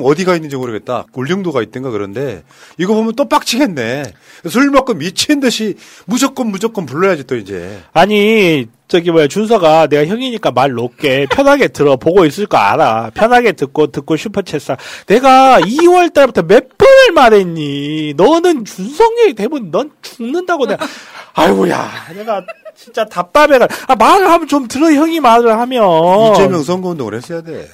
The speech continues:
Speaker 2: 그럼요.
Speaker 1: <laughs> 어, 진짜, 아유. 자, 아무튼 윤석열 이런 식, 이런 스타일인 거예요.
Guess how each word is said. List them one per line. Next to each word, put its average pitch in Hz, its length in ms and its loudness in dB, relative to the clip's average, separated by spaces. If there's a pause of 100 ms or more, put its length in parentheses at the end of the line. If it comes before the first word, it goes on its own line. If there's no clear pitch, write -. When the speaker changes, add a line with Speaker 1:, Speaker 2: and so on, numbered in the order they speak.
(280)
Speaker 2:
그럼요. 320 440 -4
Speaker 1:
<laughs> 143 640 -6 (2750)
어, 101 280 -14 (100)
진짜, - 460 -18
아유. 95 400 -14 (120)
자, 98 360 -16
아무튼 123 360 -12
윤석열 143 360 -6
이런 139 260 -4
식, 139 300 -16
이런 151 240 -6
스타일인 196 440 -12
거예요. 92 580 -14